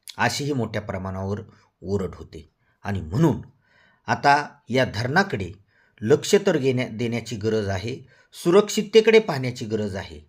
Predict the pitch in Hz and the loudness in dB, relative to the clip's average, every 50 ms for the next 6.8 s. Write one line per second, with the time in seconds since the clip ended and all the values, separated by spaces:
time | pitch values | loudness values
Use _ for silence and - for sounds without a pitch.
0 | _ _ _ _ _ _ _ - 95 101 110 110 110 - - 160 165 180 202 226 | _ _ _ _ _ _ _ -12 -8 -6 -6 -6 -8 -6 0 2 2 6 6 6
1 | 214 - 143 123 - - 117 107 101 - 101 95 87 85 80 76 - _ _ _ | 6 4 -4 -8 -6 -4 -6 -6 -6 -6 -8 -8 -8 -10 -14 -16 -18 _ _ _
2 | _ _ _ _ - 120 160 175 - 131 143 131 127 131 127 120 - - 131 139 | _ _ _ _ -2 4 4 4 4 2 -4 -4 -2 -2 -4 -4 -4 -6 -6 -6
3 | 143 143 - - - _ _ _ - 104 123 170 185 185 185 170 170 180 185 190 | -6 -8 -10 -18 -20 _ _ _ -12 -2 0 0 0 0 -2 -2 0 0 0 -2
4 | 190 - - _ _ _ _ _ _ _ _ _ _ _ - - 160 156 160 151 | -4 -8 -14 _ _ _ _ _ _ _ _ _ _ _ 0 4 4 4 4 4
5 | 180 196 160 120 101 87 82 80 87 - _ _ _ _ _ _ _ _ _ _ | 2 2 2 2 0 -4 -6 -14 -18 -18 _ _ _ _ _ _ _ _ _ _
6 | _ 95 131 160 165 165 170 160 170 185 190 185 180 - _ _ | _ 0 0 0 2 2 0 0 2 2 0 -2 -4 -8 _ _